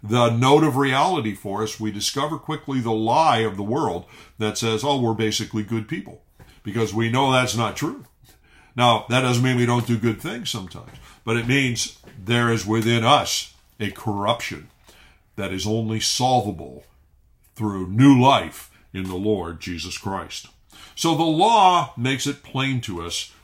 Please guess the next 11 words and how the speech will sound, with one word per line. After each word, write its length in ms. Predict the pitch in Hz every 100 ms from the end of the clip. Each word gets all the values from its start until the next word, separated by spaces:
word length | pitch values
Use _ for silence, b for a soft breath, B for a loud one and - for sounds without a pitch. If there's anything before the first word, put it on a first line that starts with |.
| b
why 480 | 80 90 113 131
we 200 | 135 139
need 240 | 139 139 127
that 240 | 139 113
gift 240 | 131 135 -
of 120 | 113
grace 680 | 120 147 104 87 - - b b _
that's 220 | 98 -
offered 500 | 120 147 135 107 90
to 280 | - 165 87
us 280 | 78 -